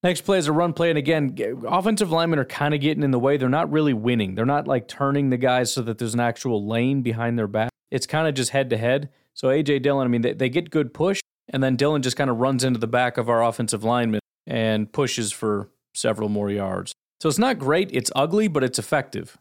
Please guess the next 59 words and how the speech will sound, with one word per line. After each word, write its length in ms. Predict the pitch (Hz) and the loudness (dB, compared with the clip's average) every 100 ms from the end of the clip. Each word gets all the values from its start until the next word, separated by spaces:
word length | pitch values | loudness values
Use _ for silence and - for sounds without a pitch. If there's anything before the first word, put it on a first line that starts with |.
| _ | _
You 60 | 120 | -2
know 80 | 135 | 0
what 80 | |
I 20 | 131 | 2
mean? 160 | 139 | 2
It's, 220 | 123 107 | 0 0
it's 180 | - - - | -4 -6 -2
ugly, 260 | 143 175 | 0 2
but 140 | 180 135 | 0 0
they're 180 | 104 - | -2 -2
getting 220 | 131 127 110 | -2 0 2
real 180 | 139 | 0
good 240 | 147 143 - | 2 -2 0
push 400 | 147 143 - - _ _ _ _ _ _ _ - | 0 0 -2 -14 _ _ _ _ _ _ _ -4
and, 300 | 120 117 117 | 0 2 2
you 80 | 123 | 2
know, 240 | 117 117 - - - | 0 -2 -10 -16 -6
just 220 | 123 - | -4 -2
finding 400 | 131 131 139 135 | 0 2 2 2
what 140 | 135 | 2
they 100 | 120 | 0
can. 300 | - 135 139 | -2 -2 0
Aaron 220 | 131 131 | 2 0
Jones 300 | 123 131 131 | 2 2 2
and 80 | 120 | 0
A 80 | 127 | 0
J 140 | 123 | 2
Dillon 260 | 120 131 131 | 2 2 2
in 80 | 110 | 0
different 300 | 127 139 120 | 0 0 0
ways. 380 | 123 135 135 - | 2 2 -2 -4
Jones 400 | - 131 135 113 | 0 0 0 0
bounces 440 | 127 131 135 123 | 0 0 -2 -4
it 80 | 123 | -4
to 60 | 123 | 0
the 140 | 123 | 2
outside, 340 | 131 131 127 | 2 2 0
does 160 | 123 127 | 2 0
a 20 | |
little 140 | 127 117 | 0 -2
spin 340 | - 139 131 | -2 0 2
move 260 | 127 131 131 | 2 0 -4
to 60 | |
pick 220 | 120 127 | -6 -2
up 140 | 127 120 | -2 -2
two 100 | 131 | -2
yards. 320 | 123 120 127 - _ _ | 0 2 0 -4 _ _
Dillon 320 | 135 135 139 | 0 2 2
finds 320 | 127 135 135 127 | 0 0 0 0
a 40 | |
little 120 | 131 | 0
crease 380 | 117 - 139 131 | -2 -2 0 0
and 100 | 113 | -2
smashes 680 | - - 127 131 127 139 120 | -2 0 0 0 0 -2 -2
into 160 | 135 120 | -2 0
people 340 | 120 110 117 | -2 -2 -4
and 100 | 107 | -2
pushes 340 | 139 135 107 | -2 -2 -6
them. 160 | 98 | -10